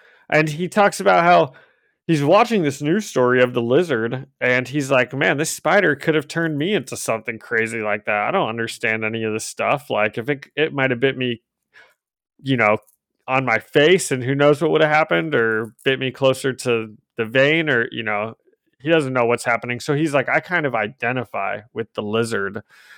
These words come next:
Um, so I'm gonna go try to help him out." And he's looking through Connor's apartment when the police show up. And now I have to ask you, Zach, about this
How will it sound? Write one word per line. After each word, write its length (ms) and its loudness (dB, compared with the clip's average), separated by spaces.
Um, 500 0
so 160 0
I'm 160 2
gonna 160 4
go 180 6
try 240 0
to 80 0
help 240 -2
him 140 -10
out." 240 -10
And 640 0
he's 340 -2
looking 380 2
through 260 0
Connor's 440 -4
apartment 580 -4
when 220 -6
the 100 0
police 400 -4
show 360 0
up. 280 0
And 140 -6
now 120 0
I 80 2
have 180 0
to 160 -6
ask 280 0
you, 120 -4
Zach, 340 -4
about 400 -2
this 220 -12